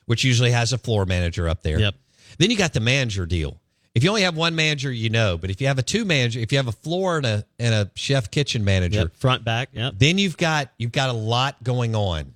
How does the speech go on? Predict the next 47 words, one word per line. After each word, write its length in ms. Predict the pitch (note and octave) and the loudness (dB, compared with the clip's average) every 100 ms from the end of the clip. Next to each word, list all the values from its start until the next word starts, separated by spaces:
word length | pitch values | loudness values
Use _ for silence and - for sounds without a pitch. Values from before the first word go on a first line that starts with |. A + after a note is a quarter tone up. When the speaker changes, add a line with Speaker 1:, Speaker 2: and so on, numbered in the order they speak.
| _ _ | _ _
Speaker 2:
Well, 140 | - D#3 | 2 4
and, 260 | G2+ G2 F#2 | 4 2 0
Speaker 1:
And, 140 | C#3+ | 2
Speaker 2:
and 80 | G2+ | 4
we 80 | E3+ | 4
Speaker 1:
and 80 | F3+ | 0
Speaker 2:
had, 120 | D#3 | -2
like, 160 | C3+ | -4
front, 380 | - - D3 A#2+ | -6 -4 -4 -2
back, 240 | C3 B2+ - | -2 -2 -4
and 160 | A#2 G#2+ | -10 -6
general 360 | A#2+ E3 A2 | -2 0 -2
manager. 420 | G2+ F#2+ F2+ F2+ F2+ | -2 -6 -8 -8 2
Speaker 1:
Right. 280 | B2 A2 | 4 4
Speaker 2:
So 100 | G2 | 4
then 160 | C3+ E3+ | 2 2
you've 140 | F3+ | 0
got 220 | D3+ C#3+ A#2 | 0 -2 -2
big 220 | F3 C3+ | -4 -2
manager, 500 | C#3+ C#3 B2+ C3 C3 | -4 -2 -4 -6 -6
ver-, 200 | B2 B2+ | -4 -4
and 160 | B2 C3 | -4 -4
then 120 | C3 | -4
it's 140 | C3+ | -4
like 120 | E3+ D3 | -4 -4
your 200 | C#3 - _ | -6 -8 _
head 240 | - E3+ - | -2 -2 2
coach, 320 | D#3+ D3+ - | 0 0 -2
O 80 | D3 | -2
C 220 | - C3+ | -2 -4
D 160 | B2 D#3 | -4 -4
C, 260 | - F2+ | -4 -6
right? 260 | G2 G#2+ A#2+ | -4 -2 -2
I 40 | A#2 | -2
mean, 100 | A#2+ | 0
that 100 | C3 | 0
was 120 | A#2+ | -2
the 60 | B2 | -2
way, 140 | A#2+ | -2
like, 220 | A2+ A#2 A2+ | -2 -4 -4
I 100 | A#2 | -4
kinda 200 | B2 G#2+ | -4 -4
thought 200 | G#2 G#2 | -4 -4
about 180 | G#2 | -4
it. 40 | G#2 | -6
It's 100 | G2+ | -6
like, 120 | G#2+ | -6